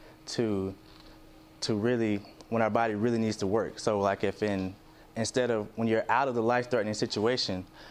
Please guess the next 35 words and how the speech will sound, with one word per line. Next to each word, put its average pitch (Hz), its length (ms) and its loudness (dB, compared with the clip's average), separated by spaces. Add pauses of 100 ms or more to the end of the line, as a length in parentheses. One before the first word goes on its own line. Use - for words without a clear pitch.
(300)
but 107 320 2 (460)
you 120 120 0
need 123 240 0
to 110 200 -2 (120)
keep 113 260 -2
going 110 280 0
for 110 180 0
a 104 40 2
long 117 220 2
duration, 117 500 0 (720)
that's 120 200 0
when 120 180 2
our 110 100 2
body 107 240 2
burns 98 280 0
fat. - 320 -2 (580)
So 113 180 -2
low 120 240 2
intensity 127 440 0
exercise 101 720 0
for 107 280 0
longer 117 260 2
durations, 110 640 0 (320)
usually 104 260 0
forty 104 280 0
to 101 80 -4
sixty 107 300 -4
minutes, 98 400 -4 (400)
is 110 120 -4
how 110 80 2
your 104 140 0
body 101 220 0
burns 95 260 0
fat, - 340 -2 (840)
okay? 120 240 0